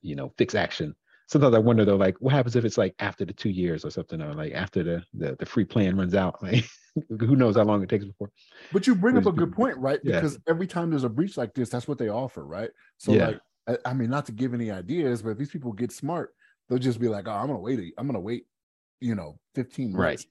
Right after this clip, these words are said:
Speaker 2: instead of a year or whatever," right? And
Speaker 1: Right, right.
Speaker 2: not covered. But, like, here,
Speaker 1: Yeah.
Speaker 2: but here's, here's what's crazy about that, right? Like, it's happening so often now, I think we're gonna have credit monitoring for the rest of our life, right? At this
Speaker 1: Right.
Speaker 2: point,
Speaker 1: It's
Speaker 2: like
Speaker 1: gonna start stacking.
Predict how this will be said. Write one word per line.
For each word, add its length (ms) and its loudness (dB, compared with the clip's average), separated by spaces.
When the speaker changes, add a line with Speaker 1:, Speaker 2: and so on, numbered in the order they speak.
Speaker 2:
instead 120 -10
of 60 -12
a 40 -12
year 300 -8
or 80 -10
whatever," 340 -12
right? 240 -10
And 100 -6
Speaker 1:
Right, 420 -4
right. 380 -2
Speaker 2:
not 200 -18
covered. 340 -14
But, 120 2
like, 160 6
here, 160 6
Speaker 1:
Yeah. 100 -6
Speaker 2:
but 80 -2
here's, 240 2
here's 140 4
what's 120 -6
crazy 300 2
about 240 -4
that, 160 -6
right? 260 -2
Like, 140 -4
it's 140 2
happening 380 -2
so 220 0
often 420 -2
now, 360 -6
I 60 -4
think 200 -6
we're 80 -4
gonna 180 0
have 180 -4
credit 260 -6
monitoring 400 -2
for 100 -12
the 80 -6
rest 180 -4
of 60 -8
our 80 -8
life, 240 -10
right? 180 -8
At 120 -8
this 100 2
Speaker 1:
Right. 160 8
Speaker 2:
point, 160 4
Speaker 1:
It's 80 4
Speaker 2:
like 100 4
Speaker 1:
gonna 140 2
start 220 0
stacking. 440 0